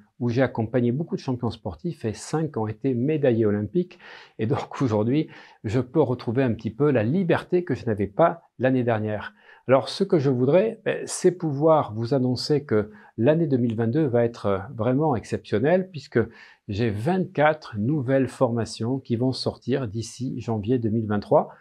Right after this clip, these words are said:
Donc vingt-quatre nouvelles formations, dont dix-neuf sont déjà enregistrées. Vous savez que je, j'ai à peu près un an et demi d'avance. Voilà, et je vais terminer donc entre mars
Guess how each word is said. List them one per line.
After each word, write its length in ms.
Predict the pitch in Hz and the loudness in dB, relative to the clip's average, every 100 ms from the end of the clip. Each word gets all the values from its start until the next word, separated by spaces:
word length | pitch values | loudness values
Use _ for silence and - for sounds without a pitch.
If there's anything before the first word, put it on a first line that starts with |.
| - - _ | -20 -20 _
Donc 180 | 117 110 | -2 0
vingt-quatre 460 | 120 165 156 160 123 | 2 0 2 2 2
nouvelles 260 | 117 117 | 2 0
formations, 600 | - 101 113 - 202 196 | 0 -2 -2 -4 -4 -4
dont 260 | 160 123 120 | 0 0 2
dix-neuf 600 | 120 156 165 170 165 - | 0 0 0 2 2 2
sont 200 | - 110 | -4 -2
déjà 300 | 110 - 143 | 0 0 0
enregistrées. 580 | 117 107 110 117 180 190 | 0 0 0 0 0 0
Vous 80 | 185 | 0
savez 240 | 117 131 | 0 0
que 60 | 113 | 2
je, 200 | 113 110 - - _ | 0 -2 -14 -20 _
j'ai 100 | 123 | -4
à 40 | |
peu 140 | 117 113 | -2 0
près 200 | - 165 | 0 2
un 220 | 131 131 | 2 2
an 120 | 139 | 2
et 60 | 117 | 0
demi 220 | 131 139 | 0 0
d'avance. 560 | 110 107 151 - - - - - - | 0 0 0 -4 -10 -14 -20 -14 -2
Voilà, 220 | 110 120 | 2 2
et 60 | 107 | 2
je 100 | 120 | 2
vais 220 | 123 127 | 2 0
terminer 540 | 135 113 113 113 139 | 0 0 0 2 2
donc 280 | 131 117 117 | 2 0 -2
entre 260 | 110 - 104 | -4 -2 -2
mars 500 | 123 147 - - | 0 0 -2 -10